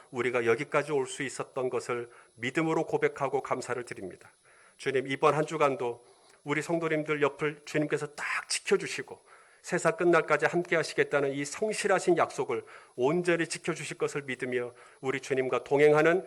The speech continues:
이 한 주간이 되게 하여 주시옵소서. 예수 그리스도의 이름으로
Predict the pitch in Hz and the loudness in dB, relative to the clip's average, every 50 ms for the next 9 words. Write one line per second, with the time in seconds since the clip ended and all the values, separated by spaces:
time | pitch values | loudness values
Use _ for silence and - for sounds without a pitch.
0 | - - - 143 131 131 127 139 135 135 131 127 123 123 120 120 123 120 117 127 | -8 -12 -4 0 0 2 2 0 -4 -4 0 0 0 0 0 -2 -4 -4 -2 0
1 | 113 104 107 110 123 135 - - - - - - 135 110 90 - - - 90 - | 0 0 0 -2 -4 -6 -8 -14 -8 -6 -4 0 0 0 0 0 -4 -8 -8 -8
2 | - - - - _ _ - - - - - - 127 131 143 143 - 170 156 165 | -8 -12 -16 -20 _ _ -20 -20 -20 -18 -6 2 4 4 4 4 2 -2 0 0
3 | 160 151 - - 156 147 143 135 135 131 127 117 113 107 107 113 151 - | 0 0 -2 0 2 2 2 2 2 0 0 0 2 2 2 2 0 -4